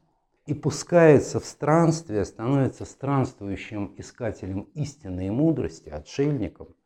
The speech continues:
пилигримом в двадцать восемь лет. Этому предшествовали знаменитые-знаменитые встречи, которые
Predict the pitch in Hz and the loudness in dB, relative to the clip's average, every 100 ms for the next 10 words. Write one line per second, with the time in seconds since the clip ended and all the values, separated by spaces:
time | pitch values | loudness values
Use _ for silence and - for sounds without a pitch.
0 | _ _ 95 87 87 139 160 107 78 - | _ _ -8 -6 -2 0 2 0 -4 -14
1 | _ - _ 143 185 - 123 131 135 135 | _ -20 _ 4 4 4 -2 0 0 0
2 | 131 127 107 - - _ _ - 180 170 | -4 2 2 0 -10 _ _ 0 4 4
3 | 180 160 - 185 165 - 151 135 143 147 | 4 2 2 4 2 2 4 6 8 8
4 | 170 160 131 113 131 143 147 139 117 110 | 8 6 2 4 4 6 6 4 4 2
5 | 98 - 110 147 170 165 135 - 101 - | 2 -6 2 4 4 4 -2 -2 -4 -2
6 | 113 110 104 101 98 90 80 | 0 6 8 8 8 6 2